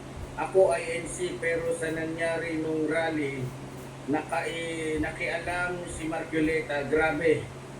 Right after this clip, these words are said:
Ah, natiti-, ano to, natitilod tulog ako. Ha? Natitisod. Ayan, okay. Bongtera,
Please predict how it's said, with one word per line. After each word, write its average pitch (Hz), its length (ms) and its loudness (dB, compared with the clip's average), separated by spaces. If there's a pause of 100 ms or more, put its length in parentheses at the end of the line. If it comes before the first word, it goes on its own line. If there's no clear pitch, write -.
(560)
Ah, 143 400 2
natiti-, 156 1200 4
ano 170 160 4
to, 139 180 4
natitilod 156 1200 8 (300)
tulog 151 340 10 (1120)
ako. 151 380 4 (1400)
Ha? 147 320 2 (800)
Natitisod. 165 800 2
Ayan, 135 240 4 (100)
okay. 110 380 0 (640)
Bongtera, 185 880 2